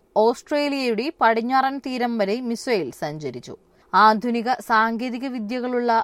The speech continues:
ഭാരം കുറഞ്ഞ മിസൈലിന്റെ ദൂരപരിധി ഇനിയും വർദ്ധിപ്പിക്കാൻ കഴിയുമെന്ന്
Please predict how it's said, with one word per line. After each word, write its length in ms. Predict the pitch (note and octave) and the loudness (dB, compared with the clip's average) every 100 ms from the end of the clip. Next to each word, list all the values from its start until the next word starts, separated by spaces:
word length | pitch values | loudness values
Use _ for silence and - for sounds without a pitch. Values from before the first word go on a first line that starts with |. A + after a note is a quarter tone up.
| - | -2
ഭാരം 460 | F#3 A3 G#3 A3+ B3 | -4 4 4 4 0
കുറഞ്ഞ 280 | B3 B3+ A#3+ | -2 -2 -2
മിസൈലിന്റെ 640 | A#3 A3+ - A3+ G#3+ G3 A3 | -2 -4 -2 -2 -2 -2 -4
ദൂരപരിധി 640 | G#3+ G#3+ A3+ A#3 G3+ E3+ G3 | -2 0 0 0 -2 -2 -8
ഇനിയും 320 | G#3 G3 F3 A#3 _ | -6 -6 -8 -12 _
വർദ്ധിപ്പിക്കാൻ 760 | A#3 B3 A#3 C#4+ - C4 C#4+ C#4 | 6 6 4 -4 -4 0 0 0
കഴിയുമെന്ന് 580 | C4 A3+ G#3+ G3+ F#3+ | -4 -2 -2 -4 -4